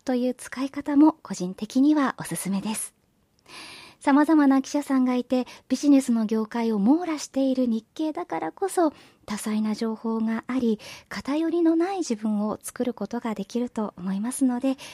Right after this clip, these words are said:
ご興味がございましたら、今なら二ヶ月無料だそうです。詳細をご覧になってみてください。ということで、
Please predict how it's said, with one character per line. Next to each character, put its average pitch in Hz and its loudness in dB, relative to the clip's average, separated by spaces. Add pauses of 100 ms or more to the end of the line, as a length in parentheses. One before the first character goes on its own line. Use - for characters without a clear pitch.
(160)
ご 180 -8
興 190 -6
味 175 -6
が 156 -8
ご 160 -8
ざ 202 -8
い 208 -4
ま 226 -4
し - -8
た 285 -2
ら、 269 0 (240)
今 311 8
な 294 8
ら 214 -4 (180)
二 240 2
ヶ 403 0
月 339 0
無 302 6
料 311 2
だ 262 -2
そ 277 -2
う 269 0
で 277 4
す。 - -4 (360)
詳 233 -4
細 240 -2
を - -2
ご 214 0
覧 220 0
に 226 0
な 254 -2
っ - -8
て 262 -2
み 277 4
て 285 -2
く 269 -6
だ 269 -2
さ 294 0
い。 302 0 (1500)
と 339 0
い 254 2
う 262 -2
こ 370 0
と 480 2
で、 508 2